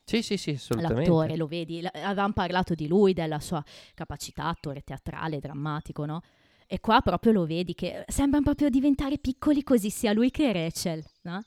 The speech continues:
Speaker 2: E lui dice, "Vuoi essere mister Big Shot? Toh." Gli strappa il conto in faccia, "Pagalo tutto
Speaker 1: Ecco,
Speaker 2: tu."
Speaker 1: io non ho mai capito quelle scene lì come si, si fanno, no? Quando devi buttare per aria dei pezzetti di carta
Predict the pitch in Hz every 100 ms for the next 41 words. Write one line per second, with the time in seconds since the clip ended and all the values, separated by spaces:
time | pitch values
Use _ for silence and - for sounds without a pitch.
0 | _ - 180 185 170 - 170 185 208 -
1 | 196 196 220 - 202 190 - - 262 339
2 | - 523 - 233 269 _ _ _ _ _
3 | 190 185 - 233 208 - 190 180 175 170
4 | - 185 190 320 403 131 147 - 240 196
5 | 151 180 170 151 - 147 196 254 196 131
6 | 127 135 127 123 117 113 110 104 - 113
7 | 110 107 - 107 104 - 104 107 107 104
8 | - - 104 107 104 104 113 120 123 120
9 | - - _ - 123 117 120 117 113 -
10 | - 120 - 131 131 127 120 110 113 113
11 | 113 117 110 - 110 - 107 110 104 98
12 | - 107